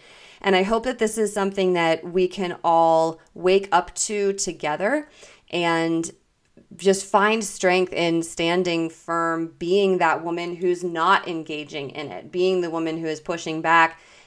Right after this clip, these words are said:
and saying that she is confident in her body, that she feels strong and happy in her body, and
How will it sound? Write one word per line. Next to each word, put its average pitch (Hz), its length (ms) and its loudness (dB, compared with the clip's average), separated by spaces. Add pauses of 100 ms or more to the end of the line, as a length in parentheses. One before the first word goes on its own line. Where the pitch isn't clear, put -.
and 160 120 -8
saying 196 360 0
that 165 160 -2
she 180 240 -2
is 170 160 0
confident 185 600 -4
in 165 140 -2
her 165 140 -8
body, 151 340 -2
that 151 160 -12
she 175 180 -10
feels 165 380 -4
strong 165 560 0
and 160 80 -2
happy 170 480 0
in 165 120 -4
her 165 140 -6
body, 156 440 0
and 151 180 -6